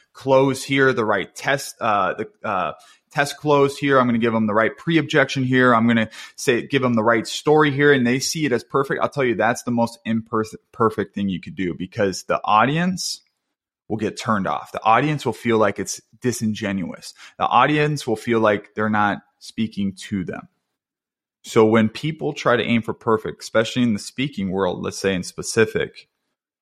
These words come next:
that is one of the worst things you could hold yourself to, because not only are you going to feel like you're never enough, 'cause you won't be, you'll be, you won't be getting it right, but you will also turn off the audience. You will turn off the listeners,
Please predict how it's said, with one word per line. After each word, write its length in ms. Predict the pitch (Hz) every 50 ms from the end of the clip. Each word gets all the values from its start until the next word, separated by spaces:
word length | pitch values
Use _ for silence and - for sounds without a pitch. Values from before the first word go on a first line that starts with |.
| _ _ _ -
that 180 | 107 107 104
is 220 | 110 104 - - - -
one 140 | 110 120 120
of 60 | 107
the 60 | 95
worst 460 | 85 87 - 104 131 175 170 - - -
things 340 | 107 95 95 98 98 -
you 120 | 98 101 92
could 160 | - 107 -
hold 320 | 104 107 113 113 110 104
yourself 420 | - 98 - - 98 92 90 - -
to, 340 | - - 95 87 71 - - _ _ _ _ _ _
because 300 | 101 104 - 113 98 95
not 220 | 113 113 117 131
only 240 | 131 131 135 131 127
are 100 | 117 110
you 180 | 110 107 113 113
going 300 | 107 117 113 113 110 110
to 120 | - 113 -
feel 220 | - - 117 113
like 220 | 107 98 101 -
you're 100 | - 104
never 400 | 101 98 101 104 101 107 101 95
enough, 440 | 90 92 92 92 95 123 185 - _
'cause 200 | - 107 98 95
you 100 | 101 101
won't 240 | 95 95 98 92 90
be, 160 | 98 101 95
you'll 220 | 82 73 101 98 90
be, 180 | 85 80 - -
you 80 | - 98
won't 160 | 98 98 92
be 80 | 95
getting 260 | 87 104 101 92 90 87
it 120 | 80 67
right, 320 | - 92 92 107 - - - _ _ _ _ _ _ - - _
but 340 | - 123 135 127 - - - _ _ _ _ _ _ _ _
you 160 | - 101 110
will 100 | 110 110
also 400 | - - 113 120 123 - - 120
turn 280 | 107 - - - 117 113
off 220 | 101 101 101 -
the 80 | - -
audience. 720 | 92 98 95 98 98 - - - - - - - - - _
You 120 | 107 110
will 80 | 104 104
turn 220 | - - 117 113
off 180 | 110 107 - -
the 80 | 101
listeners, 800 | 98 101 98 95 95 - - - - - - - - - - -